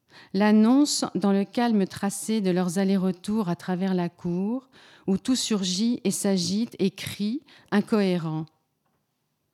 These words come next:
Les maîtresses sont au-dessus du désordre des corps et des sentiments. Si elles exercent leur pouvoir sur la nudité vulnérable des enfants, la leur règne, grandiose et protégée,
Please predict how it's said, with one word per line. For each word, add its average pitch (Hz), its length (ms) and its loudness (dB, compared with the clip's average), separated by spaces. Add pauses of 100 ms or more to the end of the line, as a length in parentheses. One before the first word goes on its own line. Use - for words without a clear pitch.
(360)
Les 196 120 6
maîtresses 226 560 2
sont 190 260 -4
au-dessus 214 420 -2
du 185 140 -4
désordre 185 540 -2
des 175 140 -2
corps 185 420 -2
et 170 60 -4
des 165 100 -4
sentiments. 170 720 -2 (1040)
Si - 180 0
elles 220 200 4
exercent 233 420 2
leur 196 220 2
pouvoir 214 500 0
sur 196 180 -2
la 190 140 4
nudité 202 460 2
vulnérable 185 640 2
des 170 220 0
enfants, 208 460 -2 (600)
la 208 160 2
leur 254 280 4
règne, 190 600 0 (120)
grandiose 214 720 2
et 180 60 0
protégée, 170 840 -4